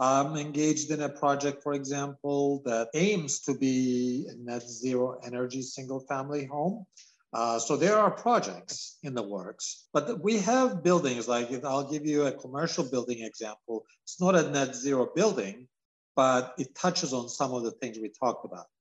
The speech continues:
The high rise on Brickell Avenue, the Chase Bank building, has a smart electric network in the building.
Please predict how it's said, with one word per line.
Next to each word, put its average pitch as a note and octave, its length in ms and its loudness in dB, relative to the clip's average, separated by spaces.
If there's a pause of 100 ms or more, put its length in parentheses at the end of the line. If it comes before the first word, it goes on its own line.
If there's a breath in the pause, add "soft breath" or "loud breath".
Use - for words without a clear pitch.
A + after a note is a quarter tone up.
(320)
The A#2 100 0
high F#3 340 2
rise A2+ 400 2
on A#2 220 -6
Brickell B2+ 360 -6
Avenue, C#3 480 -4
the B2 100 -4
Chase - 520 -4
Bank A2+ 220 -6 (100)
building, E3 380 -4 (160)
has D3+ 560 0 (100)
a C#3+ 380 0
smart D3 720 -4 (120)
electric D#3+ 640 0 (320)
network A#2 500 -4 (140)
in A#2+ 120 -14
the G#2 80 -12
building. G#2 400 -14